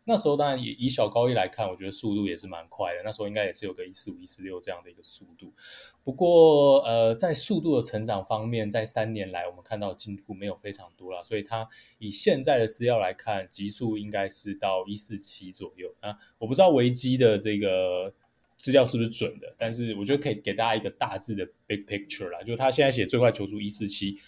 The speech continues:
二零一九年黑豹期，也就是他高一的黑豹期，所以这个大家就可以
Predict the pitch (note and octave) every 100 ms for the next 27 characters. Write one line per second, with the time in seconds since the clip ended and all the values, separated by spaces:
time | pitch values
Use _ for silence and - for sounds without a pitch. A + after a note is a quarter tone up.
0 | - F3 C#3 B2 A2 A#2+ A#2+ B2 G2 F#2+
1 | F2+ G#2 G2+ F#2 F2+ F#2 F#2+ G2+ A2 A2+
2 | A2+ G#2 G#2 G2+ G2+ F2+ F#2+ F#2+ F2+ F2+
3 | - - - A#2+ A#2 B2 A2+ C#3 C#3+ C3+
4 | B2+ A#2+ C3+ A2+ G#2+